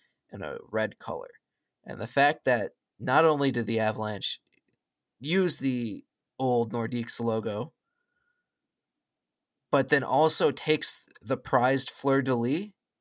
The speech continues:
and colors it red, absolutely no respect to the heritage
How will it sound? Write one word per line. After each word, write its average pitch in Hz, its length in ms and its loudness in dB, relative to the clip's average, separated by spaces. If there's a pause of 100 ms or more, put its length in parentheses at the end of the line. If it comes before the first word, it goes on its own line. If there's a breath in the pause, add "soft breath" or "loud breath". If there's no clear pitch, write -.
(400)
and 120 240 -6
colors 143 520 2
it 123 160 -2
red, 117 400 0 (1500)
absolutely 143 560 4
no 120 200 2
respect - 680 -2 (480)
to 135 100 -2
the 113 120 -2
heritage - 760 -4